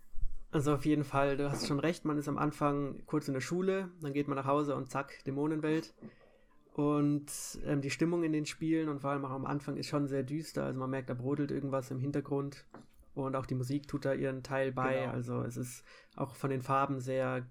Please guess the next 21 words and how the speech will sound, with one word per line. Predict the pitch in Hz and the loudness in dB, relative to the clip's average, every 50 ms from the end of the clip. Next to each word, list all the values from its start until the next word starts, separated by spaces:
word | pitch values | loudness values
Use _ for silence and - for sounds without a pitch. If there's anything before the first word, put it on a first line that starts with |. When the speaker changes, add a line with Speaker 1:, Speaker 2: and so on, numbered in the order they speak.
| - _ | -8 _
Speaker 1:
bedrückend | - 131 - - 147 147 - 160 151 147 - | -8 -4 -2 0 0 0 0 -2 -2 -2 -2
alles. | - 143 139 135 139 139 - - - - - - - _ - - - - - - _ _ _ _ _ _ _ _ - - - - - - | -2 0 0 0 0 -2 -2 -4 -8 -8 -8 -12 -18 _ -20 -20 -20 -20 -20 -20 _ _ _ _ _ _ _ _ -20 -20 -18 -18 -18 -10
Und | - 151 131 131 131 135 131 131 127 127 | -6 -4 -2 0 0 -2 -2 -2 -4 -4
ich | 135 127 | -4 0
glaube, | - 139 135 135 | 0 2 2 2
in | 135 | 2
Nocturne, | 143 143 - - - 147 143 143 139 139 139 143 131 127 - - - - | 0 0 -2 -2 0 4 4 4 4 2 0 -2 -4 -6 -12 -18 -14 -8
nach | 139 139 127 | -8 -8 -8
zwanzig | - - 147 139 135 139 131 | -4 -2 0 0 0 0 0
Minuten | 139 143 143 139 143 139 135 | 0 0 0 0 0 -4 -2
geht | 131 135 127 139 | -4 -4 -2 0
ja | 135 131 131 131 123 | 0 2 2 0 0
die | 127 135 127 | -2 0 0
Welt | 135 147 147 - | 2 0 2 4
unter | - 156 | 6 6
Speaker 2:
Genau. | 143 139 143 139 123 120 117 117 - _ - - | 6 6 4 2 2 0 -4 -10 -16 _ -14 -10
Speaker 1:
in | 127 127 131 | -6 -6 -4
einer | 131 131 135 135 | -2 -2 -2 -2
schönen | - - - 143 143 147 143 139 139 | -2 0 2 2 4 4 2 0 -2
Explosion. | 139 - - - 143 131 123 139 139 143 147 151 156 | -4 -8 -6 -4 -4 -2 0 0 2 2 2 0 0
Speaker 2:
Genau. | 147 131 117 120 117 120 135 156 180 | -4 -6 -8 -8 -6 -6 -6 -6 -8